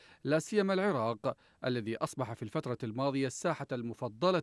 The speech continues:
التي يريد كلا الطرفين خوض معاركه عليها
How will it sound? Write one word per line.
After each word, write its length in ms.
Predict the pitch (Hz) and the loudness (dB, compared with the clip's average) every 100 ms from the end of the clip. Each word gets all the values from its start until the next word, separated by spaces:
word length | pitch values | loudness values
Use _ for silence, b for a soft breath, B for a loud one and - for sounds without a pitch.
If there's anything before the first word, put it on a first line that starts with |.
| - | 0
التي 400 | 117 110 - 117 | -4 -4 -4 -4
يريد 340 | 117 160 143 | 0 0 0
كلا 240 | 120 185 156 | -2 0 0
الطرفين 800 | - - - 175 170 170 165 156 B B B | 2 -2 0 0 4 4 2 -2 B B B
خوض 380 | - 131 156 151 | -2 0 2 2
معاركه 680 | 143 120 131 131 - 127 120 | 2 2 0 0 -2 -2 0
عليها 680 | 117 120 113 123 113 117 | 0 0 0 -2 -2 -4